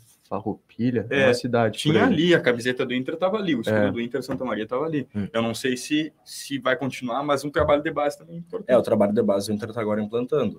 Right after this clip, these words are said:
Speaker 1: Aí tinha uma gurizada de Bagé nesse time aí
Speaker 3: Tinha uma
Speaker 1: do,
Speaker 3: gurizada, uma gurizada boa de
Speaker 1: do
Speaker 3: Bagé.
Speaker 1: Inter S M, o Armando, baita zagueiro.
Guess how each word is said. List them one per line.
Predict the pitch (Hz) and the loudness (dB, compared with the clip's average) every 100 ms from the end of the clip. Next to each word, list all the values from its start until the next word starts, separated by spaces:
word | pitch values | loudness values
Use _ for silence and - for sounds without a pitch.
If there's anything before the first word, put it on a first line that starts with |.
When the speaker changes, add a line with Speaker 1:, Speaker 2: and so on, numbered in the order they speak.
| - | -6
Speaker 1:
Aí | |
tinha | 117 127 | -2 2
uma | 120 | 4
gurizada | 113 107 107 110 | 2 2 0 0
de | |
Bagé | 113 113 107 | 0 0 0
nesse | 135 143 - | -2 -6 -12
time | - 110 | -4 -2
aí | 101 | 2
Speaker 3:
Tinha | 117 | 4
uma | 101 | 4
Speaker 1:
do, | 98 | 4
Speaker 3:
gurizada, | 98 98 | 2 0
uma | 98 | -2
gurizada | 92 90 90 | -8 -12 -12
boa | 92 98 | -12 -6
de | |
Speaker 1:
do | 104 | 0
Speaker 3:
Bagé. | 104 | 0
Speaker 1:
Inter | - 104 98 | 0 -2 0
S | 98 - 101 | -6 -4 -2
M, | 101 95 - | -2 -4 -2
o | 104 | 0
Armando, | 101 101 104 - | 0 -2 -6 -4
baita | 95 104 | -6 -6
zagueiro. | 92 92 92 | -12 -14 -16